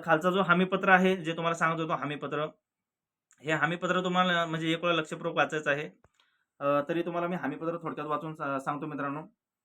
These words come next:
"माझी निवड अंतिम निवड यादीमध्ये झाली असून मी होमगार्ड सदस्यत्व स्वीकारण्यास तयार आहे. मी याद्वारे हमी देतो की मी शासन विरोध करणाऱ्या,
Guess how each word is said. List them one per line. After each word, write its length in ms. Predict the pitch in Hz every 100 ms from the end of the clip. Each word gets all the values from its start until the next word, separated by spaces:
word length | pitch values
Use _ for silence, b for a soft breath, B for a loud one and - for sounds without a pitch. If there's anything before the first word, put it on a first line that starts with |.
| _ _ _ -
"माझी 320 | 127 151 160
निवड 240 | 214 208 202
अंतिम 260 | 165 180
निवड 200 | 180 185
यादीमध्ये 460 | 170 156 160 165 175
झाली 200 | 131 135
असून 260 | 151 170 139
मी 140 | 147
होमगार्ड 340 | 139 139 156
सदस्यत्व 460 | 156 131 135 147 156
स्वीकारण्यास 520 | 156 131 131 135 -
तयार 180 | 123 110
आहे. 220 | 98 101 _ _ _ _
मी 160 | 139 143
याद्वारे 340 | 156 160 165
हमी 280 | 160 120 135
देतो 240 | 135 147
की 320 | 143 170 131 b b
मी 180 | 151 190
शासन 520 | - 143 127 156 160 160 120
विरोध 380 | 127 147 147
करणाऱ्या, 480 | - - 127 131 139